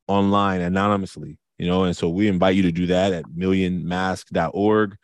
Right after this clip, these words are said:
Um, but Marcus and I are gonna share our mask here, um, and we encourage you to do that. And if you feel like sharing it once you create it anonymously with someone, do that. Invite them to maybe to make a mask. So, do you have your mask yet?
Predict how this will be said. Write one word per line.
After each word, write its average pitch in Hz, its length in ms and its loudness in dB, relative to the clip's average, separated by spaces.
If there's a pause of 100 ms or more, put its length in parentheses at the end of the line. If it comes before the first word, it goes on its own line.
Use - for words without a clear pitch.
(380)
Um, 80 240 -8
but 78 120 -10
Marcus 95 380 0
and 95 80 2
I 92 100 2
are 92 40 2
gonna 90 140 -2
share 98 220 2
our 90 100 4
mask 90 400 0
here, 110 440 2 (380)
um, 76 440 -12
and 80 240 -6
we 87 140 -2
encourage 87 340 0
you 85 140 -4
to 87 180 -4
do 85 280 -2
that. 92 200 2
And 107 100 0
if - 120 -4
you 95 80 -6
feel 117 120 2
like 107 120 2
sharing 120 300 2
it 127 100 -2
once 113 180 0
you 113 80 -6
create 120 280 0
it 110 140 0
anonymously 131 640 -2 (200)
with 117 100 -2
someone, 175 460 0 (240)
do 269 160 -2
that. - 240 -2
Invite 92 340 -4
them 113 220 0
to - 100 -4
maybe 95 140 0
to 92 100 -4
make 90 140 0
a 85 40 -2
mask. 76 380 -6
So, 87 240 2 (880)
do 101 80 0
you 110 60 8
have 117 100 4
your 120 80 4
mask 120 340 4
yet? 143 220 2